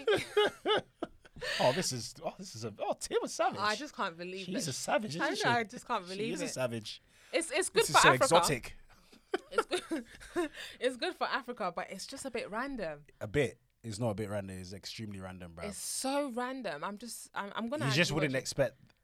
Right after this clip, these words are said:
Speaker 2: to a
Speaker 1: So
Speaker 2: Savage
Speaker 1: Savage.
Speaker 2: name to pop up for a King's
Speaker 1: King's coronation.
Speaker 2: coronation.
Speaker 1: The United
Speaker 2: But I'm,
Speaker 1: Kingdom.
Speaker 2: I definitely can't wait to watch that.
Speaker 1: I'm gonna watch that. I can't wait. Um, but yeah, wishing you all the best,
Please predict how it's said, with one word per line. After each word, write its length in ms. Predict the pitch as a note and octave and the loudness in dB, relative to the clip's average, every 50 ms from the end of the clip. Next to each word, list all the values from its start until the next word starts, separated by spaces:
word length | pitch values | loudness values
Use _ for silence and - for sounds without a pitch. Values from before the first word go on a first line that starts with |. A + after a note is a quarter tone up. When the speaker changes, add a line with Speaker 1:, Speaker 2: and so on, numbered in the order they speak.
| _ _ - | _ _ -6
Speaker 2:
to 140 | - C3 A#2+ | -2 0 0
a 60 | A2+ | 0
Speaker 1:
So 80 | A#3 | 2
Speaker 2:
Savage 220 | A3+ B2 C4 C4+ B3 | 2 2 2 2 2
Speaker 1:
Savage. 160 | A2 G3+ F3+ | 0 -2 -2
Speaker 2:
name 160 | A2+ A#2 A2 F#2 | -2 -4 -4 -4
to 100 | G2+ F#2+ | -6 -6
pop 220 | - A2 - - | -6 -6 -4 -4
up 120 | G#2 F#2 | -6 -6
for 260 | - - G#2 G2 F#2+ F#2 | -6 -10 -10 -8 -10 -10
a 40 | |
King's 200 | F2 - G2+ G2 G2 | -10 -10 -10 -10 -10
Speaker 1:
King's 140 | G3 F3+ - | -10 -6 -4
coronation. 540 | G#3 G3 F#3+ F#3+ F#3+ F#3 G3 G3 F#3+ F3 | -4 -4 -4 -4 -4 -6 -6 -6 -6 -8
Speaker 2:
coronation. 220 | D#3+ D3 C#3 D3 - _ _ _ _ _ _ _ _ _ _ _ _ _ - | -8 -10 -10 -14 -18 _ _ _ _ _ _ _ _ _ _ _ _ _ -18
Speaker 1:
The 80 | F3 | -14
United 320 | F#3 G3 G3+ G#3+ G#3+ G3+ - | -10 -8 -6 -4 -4 -4 -2
Speaker 2:
But 60 | G#2+ | 0
I'm, 80 | A2 A#2 | 0 -2
Speaker 1:
Kingdom. 180 | A2 G2 - - | -2 -2 -4 -2
Speaker 2:
I 120 | A2+ A#2+ B2 | 0 0 0
definitely 280 | A#2+ B2 A#2 - A#2+ G#2+ A#2 | 2 0 -2 -2 -4 -4 -4
can't 100 | G#2+ F#2+ | -4 -4
wait 120 | G#2+ F#2+ | -6 -8
to 80 | - G2 | -8 -10
watch 200 | F#2+ F#2 F2 - | -12 -12 -12 -8
that. 100 | - - | -4 -4
Speaker 1:
I'm 140 | G3 G#3 G#3 | -2 -2 0
gonna 160 | F#3+ F3+ E3 | -2 -2 -2
watch 160 | D#3+ C#3 D3+ | -4 -6 -6
that. 140 | D#3 C#3+ D3 | -8 -8 -6
I 20 | F3 | -6
can't 120 | D3+ C3+ | -8 -8
wait. 140 | C#3+ C#3+ C3 - _ _ _ _ _ - - - - - - - - - - | -8 -10 -10 -12 _ _ _ _ _ -20 -20 -18 -18 -18 -20 -20 -20 -10 -4
Um, 240 | - E3+ E3+ E3+ E3 | -2 0 0 0 -2
but 100 | E3 E3 | -4 -2
yeah, 120 | E3+ E3+ E3 | 0 0 0
wishing 260 | E3+ F#3+ - - F#3 | -2 -4 -6 -6 -6
you 60 | F3+ | -4
all 80 | F3 E3+ | -4 -4
the 80 | D#3+ D#3+ | -4 -6
best, 380 | E3 D#3+ D3+ - - - - | -6 -6 -8 -10 -16 -18 -20